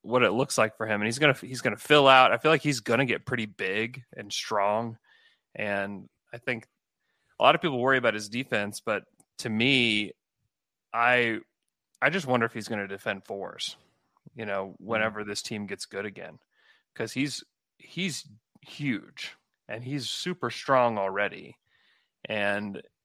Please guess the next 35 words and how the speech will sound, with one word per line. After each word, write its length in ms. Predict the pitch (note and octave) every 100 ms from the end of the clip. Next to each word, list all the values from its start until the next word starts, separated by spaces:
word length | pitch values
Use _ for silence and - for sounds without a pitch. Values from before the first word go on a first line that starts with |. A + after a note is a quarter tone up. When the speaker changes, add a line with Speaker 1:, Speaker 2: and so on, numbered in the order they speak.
| _
Speaker 1:
if 120 | A#2+
you're 100 | A#2+
worried 240 | A#2+ C3+ C#3
about 160 | B2+
his 120 | A#2 A2
lateral 340 | A#2 B2+ G2+
quickness, 540 | - D#3 G#2 F#2+ -
like, 200 | G2+ F#2+ - _ _
just 240 | - - - _ -
put 100 | A#2
him 100 | B2
on 120 | A2
fours 560 | - C3 A#2 - - - _ _ _
and, 180 | G#2 G2+ G#2+
and 220 | G#2 G#2 G2
see 180 | - G#2+
what 140 | G#2
happens. 400 | G2 F#2+ F#2+ G2
So 260 | - F#2+ - _ - - -
he's 120 | A#2
just 160 | E3+
such 160 | - F3+
a 80 | D3
weirdo 400 | A#2+ D3 C#3 B2
player. 320 | B2+ B2 F#2
Like, 120 | F#2+
there's 140 | G#2+ G#2+
not 160 | B2 C3
a 40 |
good 180 | B2 A2
comp 320 | A#2 A2 G#2+
for 100 | A2+
him. 280 | G#2+ G#2+ G#2
There's 200 | G2 G2
not, 240 | A#2 A2+